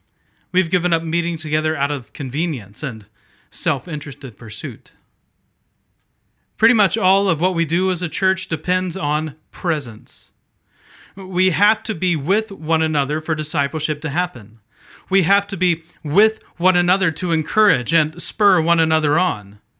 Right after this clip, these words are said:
Without presence, it's nearly impossible to be sharpened by someone.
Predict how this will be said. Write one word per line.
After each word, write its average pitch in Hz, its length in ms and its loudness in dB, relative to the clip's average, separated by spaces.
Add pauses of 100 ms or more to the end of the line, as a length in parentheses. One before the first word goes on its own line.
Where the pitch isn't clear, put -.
(480)
Without 185 560 2 (140)
presence, 220 580 0
it's 180 240 -4 (220)
nearly 262 440 4
impossible 214 760 0
to 156 100 -4
be 165 120 0
sharpened 185 520 2
by 147 140 2
someone. 131 680 -4